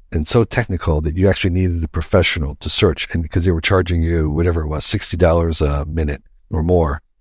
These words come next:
you couldn't have frivolous searches, and you had to kind of lay it out. You have a plan, and you had to have somebody go in, and they had very obscure ways of searching for things. It was not at all like Google. There was no weighted page ranking and all that kind of stuff. So that version of the librarians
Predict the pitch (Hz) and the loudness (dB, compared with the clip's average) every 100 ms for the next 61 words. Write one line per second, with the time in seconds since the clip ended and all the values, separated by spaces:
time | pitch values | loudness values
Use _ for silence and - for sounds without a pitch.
0 | - 95 - 131 113 92 107 95 95 - | -4 -2 2 2 4 2 2 2 2 2
1 | 98 - 90 - 92 92 90 98 - 85 | 2 2 -2 0 0 2 2 0 0 -2
2 | 82 113 104 98 90 92 85 78 - 123 | 2 2 4 4 2 2 0 -2 0 4
3 | 113 92 85 95 92 - 92 98 92 95 | 4 2 2 2 2 -2 0 2 4 2
4 | 95 82 85 82 98 101 92 - - 92 | 2 0 0 0 2 2 2 -2 -4 2
5 | 92 92 80 - - - 85 90 82 101 | 4 2 0 -6 -6 0 2 2 2 2
6 | - 87 78 85 - 80 78 - 80 82 | 2 0 0 -2 -2 -2 -2 -4 -2 2
7 | 104 90 90 87 85 - 95 85 71 82 | 2 4 2 2 0 2 2 2 0 -2
8 | 85 - 90 85 85 _ _ _ _ _ | -2 0 2 4 2 _ _ _ _ _
9 | 82 87 87 85 73 - 85 - 78 80 | -2 0 2 0 0 2 2 2 -2 0
10 | 80 78 71 73 - 71 - 67 55 - | -2 0 0 -2 -2 -4 -2 -2 -4 -6
11 | _ _ - _ _ - - 123 117 107 | _ _ -20 _ _ -6 2 4 4 2
12 | 131 101 123 139 110 95 90 87 98 95 | 0 4 4 4 4 4 2 2 2 0
13 | 85 | -2